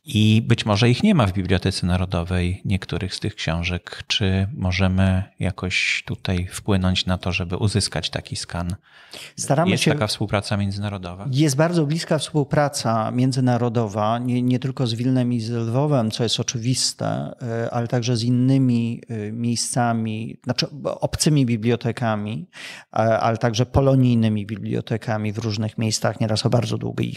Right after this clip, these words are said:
Speaker 2: długiej historii, jak Biblioteka Polska w Paryżu chociażby. E, ale zbiory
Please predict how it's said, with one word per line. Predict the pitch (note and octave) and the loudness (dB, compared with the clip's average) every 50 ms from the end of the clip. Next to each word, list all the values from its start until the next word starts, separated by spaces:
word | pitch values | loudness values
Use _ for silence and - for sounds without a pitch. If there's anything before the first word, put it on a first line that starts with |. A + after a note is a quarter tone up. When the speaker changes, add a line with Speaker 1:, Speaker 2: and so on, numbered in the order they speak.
| - - C3+ | -10 -12 -8
Speaker 2:
długiej | A#2+ A2+ A#2+ A#2 - A2+ G#2 | -4 -2 0 0 2 0 0
historii, | - - B2 - - - B2+ C3 C3 | 0 0 0 0 0 0 0 0 0
jak | A#2+ - | 0 -2
Biblioteka | G#2+ - A1+ - - - A2+ G#2 - - | -4 -8 -4 -4 -2 -2 -2 -4 -4 -4
Polska | - - - - - - - | -4 -2 -2 -2 -2 -4 -6
w | - | -4
Paryżu | - - G#2+ G2 G#2+ F#2+ F2+ F2+ G2+ - - | -2 0 0 0 0 0 -2 -2 -4 -6 -8
chociażby. | - - - - - - - - - - - - C#3+ E3+ G3+ _ - - - - - - - - - _ - - A#2+ | -10 -12 -10 -8 -6 -4 -4 -6 -6 -6 -4 -4 -4 -4 -6 _ -16 -18 -16 -14 -14 -14 -14 -16 -18 _ -6 -2 0
E, | A#2+ A#2+ A#2+ A#2+ A#2+ A#2+ A#2+ - - _ _ - | 2 2 4 4 2 2 0 -2 -6 _ _ 0
ale | C3 C3+ D#3 D#3+ E3+ E3+ C#3+ A#2+ A2+ | 2 4 4 4 4 4 2 2 2
zbiory | G#2 G#2 A2 G#2+ G#2+ B2+ D3 D#3+ F3 F#3 F3 C3+ A#2 G#2+ A2+ | 0 -2 -4 -2 2 2 4 4 4 2 2 0 0 -2 -4